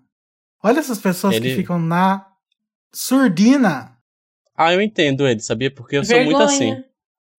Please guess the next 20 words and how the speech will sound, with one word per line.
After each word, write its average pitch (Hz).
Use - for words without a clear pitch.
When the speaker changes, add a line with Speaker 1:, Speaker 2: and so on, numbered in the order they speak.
Speaker 2:
Eu 120
sou 139
muito 143
assim. 113
Eu, 127
Speaker 1:
Então. 208
Speaker 2:
eu, 147
eu 156
sei 156
que 170
é 160
uma 160
coisa 143
que 160
eu 151
devo 151
mudar 135
em 131
mim, 113
sabe? 135